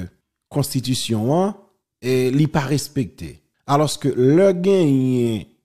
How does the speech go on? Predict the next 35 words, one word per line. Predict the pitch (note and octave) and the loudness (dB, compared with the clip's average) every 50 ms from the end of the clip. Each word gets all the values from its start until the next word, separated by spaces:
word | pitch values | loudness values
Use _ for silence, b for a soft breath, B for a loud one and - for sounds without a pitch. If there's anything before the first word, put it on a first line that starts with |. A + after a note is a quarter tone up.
| _ _ - | _ _ -12
des | A2+ A#2+ C3 C3 A#2 A2 G#2+ A2+ C#3+ | -6 -4 -2 -2 -2 -4 -2 0 0
eleman | E3 D#3+ D#3 D#3+ C#3+ C3 C3 B2 A#2+ | 2 2 2 2 2 2 0 -2 -2
ki | - A#2+ A#2 | -2 -4 -2
vini | A#2 B2 A#2+ A#2 A#2 A2+ | -2 -2 -2 -2 -2 -2
nan | A2 A2 A2+ | -2 -2 -2
lide | A#2 A2+ A2 A2+ A2 | -2 0 0 -2 -2
pou | - G#2 | -2 -4
nou | G#2+ A2 F#2+ | -4 -4 -4
ta | A2 - | -6 -8
fè | - A2 G#2 | -8 -8 -6
respekte, | G2+ A2+ A2+ - - - C#3 C3 - - F3 E3+ | -6 -6 -6 -6 -6 -6 -6 -4 -4 -2 -2 -2
nou | D3+ C#3 B2+ A2+ | -2 -2 -4 -4
pase | B2+ A#2+ A#2+ - B2+ | -6 -6 -6 -6 -6
lan | A#2 A2+ A#2+ | -4 -4 -6
ba | A2+ A2 - | -6 -8 -6
pye, | B2+ D#3+ F3+ F#3+ F#3 B B B B B - | -2 0 0 0 -2 B B B B B -6
paske | C3+ A#2 - - - C#3+ | -6 -6 -6 -6 -6 -6
se | C3+ - C3+ B2+ | -4 -2 -2 -2
moun | A2 A2+ B2 C3 B2+ B2 A#2 - | -2 -2 -2 -2 -2 -2 -4 -4
pa | - C3+ B2 B2 | -4 -4 -4 -2
nou, | C3+ D3 D#3 D3 | -4 -4 -6 -6
se | - - A#2 A2 A2 A2 A2 A2 | -8 -8 -8 -8 -8 -10 -8 -8
n'a | A#2+ A#2 - | -10 -10 -12
pwoteje | - - - C#3+ C#3 - C3 B2 A#2 A#2 B2 C3 A#2+ | -12 -8 -6 -6 -4 -2 -2 -2 -2 -2 -4 -4 -4
enterè. | A2+ - A#2 G#2 F#2+ E2+ E2 - - _ _ _ _ _ _ _ _ - | -6 -6 -6 -8 -8 -8 -10 -14 -18 _ _ _ _ _ _ _ _ -12
Ou, | C#3+ - - _ _ _ _ | -12 -12 -12 _ _ _ _
bon, | - D3 C#3+ D3 D3 | -2 -2 -2 -2 -2
bon, | D#3 D3+ C#3+ | -2 0 0
bon, | C3+ B2+ B2 | 0 0 0
ti | G#2+ A2+ A#2 | -2 -4 -4
bagay. | A#2 A2+ G#2 G2 F2+ E2+ D#2+ - - _ _ _ _ _ _ _ - | -4 -4 -4 -6 -8 -10 -12 -16 -20 _ _ _ _ _ _ _ -4
Moun | A2+ B2+ C#3+ F3+ G3+ G3+ G3 G3 F#3 F3 - | -2 2 4 4 4 4 4 2 0 -2 -4
ki | - G3 F#3 D3+ A#2+ | -4 -2 -2 0 0
vle | G#2+ A2+ A#2+ A#2+ A#2 A#2+ A#2 G#2+ | 0 0 2 2 2 2 0 -2
pou | A#2+ - A#2 A2 | -4 -6 -8 -8